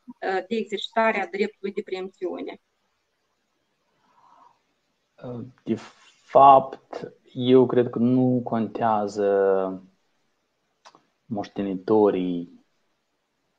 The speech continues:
Speaker 2: um, dacă au primit certificat de moștenitor sau nu au primit certificat de moștenitor. Uh,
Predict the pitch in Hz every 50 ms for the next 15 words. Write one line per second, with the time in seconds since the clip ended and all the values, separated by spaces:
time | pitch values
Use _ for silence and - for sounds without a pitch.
0 | _ _ _ _ _ _ - 101 104 98 95 95 92 92 92 92 92 90 90 90
1 | 90 90 92 - - - - _ _ _ _ _ _ _ - - _ _ _ -
2 | 101 101 101 95 - 95 98 - - 92 98 110 127 135 131 - 127 - - -
3 | - - - 117 110 104 101 98 95 95 92 - - 95 87 - 98 101 98 -
4 | - 92 87 87 85 87 90 95 104 110 113 110 104 98 95 90 - - 85 87
5 | 87 87 - - - - - - - 98 95 - - 98 95 90 - - - 92
6 | 87 - - _ - 104 101 104 113 180 185 - - - _ _ _ _ _ _
7 | _ _ _ _ _ _ _ _ _ _ _ _ _ _ _ _ _ _ _ _
8 | _ _ _ _ - - 117 113 104 101 101 98 95